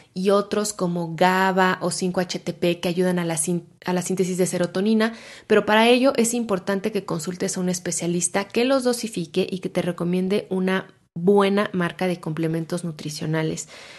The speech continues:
Yo no recomiendo para nada ir a las tiendas y comprar los primeros que venden ahí.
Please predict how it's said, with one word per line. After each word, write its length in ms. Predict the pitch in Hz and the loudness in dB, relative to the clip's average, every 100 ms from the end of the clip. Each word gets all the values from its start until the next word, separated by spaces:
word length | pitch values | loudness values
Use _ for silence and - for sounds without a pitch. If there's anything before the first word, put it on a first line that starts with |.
| - - | -18 0
Yo 180 | 190 | 2
no 80 | 202 | 4
recomiendo 500 | 208 202 185 185 185 | 2 2 2 2 0
para 180 | 190 175 | -2 -2
nada 400 | 170 175 180 185 | 0 2 2 0
ir 140 | 190 | -2
a 60 | 175 | -2
las 180 | 165 156 | -4 -6
tiendas 460 | 175 170 170 170 - | -4 -2 -2 -6 -6
y 180 | 165 160 | -10 -10
comprar 480 | - 156 156 165 - - _ - | -6 -4 0 0 -2 -20 _ -8
los 200 | 175 165 | -4 -4
primeros 380 | 170 170 165 175 | -2 0 0 -2
que 80 | 165 | -4
venden 280 | 160 160 | -4 -4
ahí. 260 | 151 151 185 | -2 -4 -4